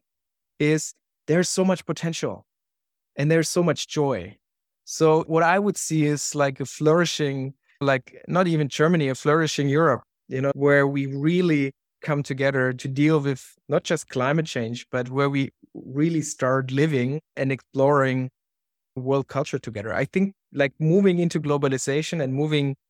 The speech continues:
into more of, like, a, a humanity that comes together, I think that's a big part where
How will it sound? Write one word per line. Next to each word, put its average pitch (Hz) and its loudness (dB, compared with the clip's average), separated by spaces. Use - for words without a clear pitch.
into 156 0
more 139 2
of, 131 -2
like, 127 -4
a, 123 -4
a - -10
humanity 151 0
that 139 -2
comes 151 -4
together, 143 -2
I 131 -4
think 139 -4
that's 143 0
a 135 -6
big 139 -6
part 135 0
where 123 0